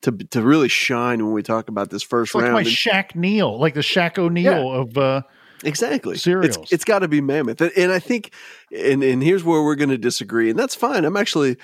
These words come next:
Speaker 1: this is one of those picks. I'm glad you took it, Nick. It actually makes me feel better and opened up
Speaker 2: <laughs>
Speaker 1: somebody I didn't think would be available at number three,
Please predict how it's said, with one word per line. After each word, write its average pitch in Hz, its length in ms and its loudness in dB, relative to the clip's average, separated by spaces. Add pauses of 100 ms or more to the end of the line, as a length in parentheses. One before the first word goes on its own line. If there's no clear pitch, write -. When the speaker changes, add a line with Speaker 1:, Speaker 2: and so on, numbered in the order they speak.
(120)
Speaker 1:
this 185 120 -2
is 196 60 -4
one 196 140 4
of 196 60 2
those 196 160 2
picks. 196 300 -2
I'm 175 120 0
glad 180 240 -4
you 175 60 -10
took - 260 -4
it, 113 80 -4
Nick. 110 200 -4
It 127 80 0
actually 131 260 0
makes 123 200 2
me 120 140 0
feel 110 200 0
better 113 300 2
and 110 80 0
opened 117 320 0
up 113 200 0 (240)
Speaker 2:
<laughs> - 240 -8
Speaker 1:
somebody 160 400 2
I 160 120 2
didn't 151 200 0
think 143 200 0
would 120 180 -4
be 190 260 2
available 156 760 0
at 131 120 0
number 143 220 2
three, 160 520 0